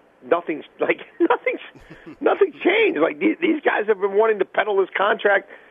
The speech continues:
forever. They, they didn't like the timing of the, of the surgery in the first place, and now they're trying to tell you, you know, nothing to see here. He's perfectly fine, but he didn't start throwing a football until two and a half weeks ago. So, eh,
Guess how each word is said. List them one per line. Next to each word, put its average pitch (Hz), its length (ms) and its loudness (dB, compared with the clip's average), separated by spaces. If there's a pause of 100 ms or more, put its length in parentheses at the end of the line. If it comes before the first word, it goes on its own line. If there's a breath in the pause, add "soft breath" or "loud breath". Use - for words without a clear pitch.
(300 loud breath)
forever. 170 520 4
They, 160 180 4
they 165 180 2
didn't 202 260 4
like 208 220 4
the 175 60 2
timing 196 480 2
of 175 80 0
the, 170 120 2 (260)
of 156 200 0
the 170 300 4 (120)
surgery 196 420 4
in 185 100 2
the 175 120 2
first 208 280 0
place, 143 340 0
and 127 120 -4
now 175 200 2
they're 175 120 4
trying 165 260 0
to 156 120 -4
tell 165 140 0
you, 151 160 2 (580 loud breath)
you 180 80 2
know, 170 140 6
nothing 160 420 0
to 139 80 0 (100)
see 196 220 -2
here. 170 320 2
He's 165 240 -6
perfectly 170 580 -4
fine, 190 360 2
but 147 120 2
he 156 120 -2
didn't 185 180 0
start 185 260 -2
throwing 185 280 0
a 135 60 0 (100)
football 151 440 0 (440 loud breath)
until 170 240 0
two - 180 0
and 196 80 4
a 180 60 2
half 185 180 0
weeks 220 260 2
ago. 101 280 -8 (120)
So, 160 220 6
eh, 220 360 -4